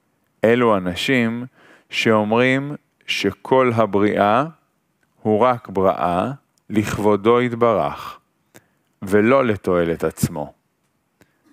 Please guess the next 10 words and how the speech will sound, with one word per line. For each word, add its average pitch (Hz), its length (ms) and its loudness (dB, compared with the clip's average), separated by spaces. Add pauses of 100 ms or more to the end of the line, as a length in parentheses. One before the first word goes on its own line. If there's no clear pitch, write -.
(220)
אז 98 280 0
הוא 135 360 0 (440)
יכול 110 480 2
לייחס 101 640 0
את 92 140 -2
עצמו 151 560 -2 (160)
אליי, 80 520 0 (1000)
והוא 95 380 -2
נכנס 107 580 -4
בכלל 127 640 0